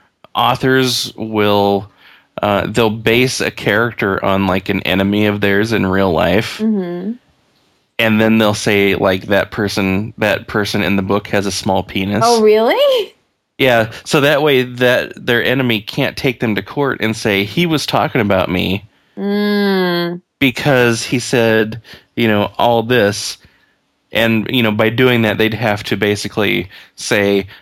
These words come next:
Speaker 1: "Oh, and I have a small penis." So by not,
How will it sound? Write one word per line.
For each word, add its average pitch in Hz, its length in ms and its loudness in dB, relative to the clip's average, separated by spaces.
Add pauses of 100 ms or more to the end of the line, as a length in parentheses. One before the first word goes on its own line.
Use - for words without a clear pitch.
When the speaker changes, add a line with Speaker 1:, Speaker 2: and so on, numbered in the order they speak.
Speaker 1:
"Oh, 101 180 0
and 107 280 0
I 92 60 2
have 104 180 0
a 92 60 -4
small 95 260 -4
penis." - 560 -8 (1300)
So 110 320 2
by 104 200 0
not, 113 520 0